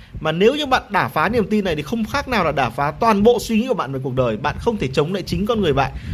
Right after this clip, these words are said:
Người bạn không thể bỏ không phải là cái người bình thường đấy, mà người bạn không thể bỏ là chính bạn, chính quá khứ của bạn, chính những gì bạn nghĩ là đúng và tạo nên bạn.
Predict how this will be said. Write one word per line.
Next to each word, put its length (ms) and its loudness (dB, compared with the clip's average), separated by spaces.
Người 260 6
bạn 180 0
không 180 -4
thể 80 -2
bỏ 340 2
không 200 -4
phải 100 0
là 80 -4
cái 180 -12
người 260 2
bình 180 0
thường 240 2
đấy, 180 -6
mà 120 -2
người 160 2
bạn 140 2
không 140 0
thể 80 0
bỏ 200 4
là 100 -4
chính 200 -2
bạn, 160 0
chính 220 -2
quá 180 2
khứ 240 2
của 60 4
bạn, 200 -2
chính 180 0
những 120 -6
gì 120 -2
bạn 180 -2
nghĩ 140 0
là 100 -2
đúng 220 2
và 80 -2
tạo 200 -4
nên 140 -8
bạn. 120 -6